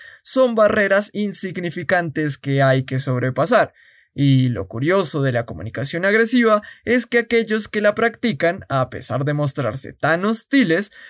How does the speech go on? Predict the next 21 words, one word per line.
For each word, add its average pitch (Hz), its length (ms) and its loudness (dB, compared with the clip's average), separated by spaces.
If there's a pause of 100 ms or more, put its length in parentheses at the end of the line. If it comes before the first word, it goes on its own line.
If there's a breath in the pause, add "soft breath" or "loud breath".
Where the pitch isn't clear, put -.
(120)
no 247 320 2
se 196 160 -2
sienten 202 540 -2
dominantes. 185 800 -2 (220 soft breath)
Al 151 200 -2
contrario, 202 720 0 (160 soft breath)
se - 200 -8
sienten 135 460 -4
indefensos 196 880 -2
y 180 140 -8
vulnerables 202 1080 0
todo 175 420 0
el 170 220 -6
tiempo. 160 520 -2 (300 soft breath)
Y 127 300 -4
es 139 400 -2
esa 220 400 0
amenaza 233 640 0
que - 120 -10
perciben 151 560 -4
constantemente 185 1300 -2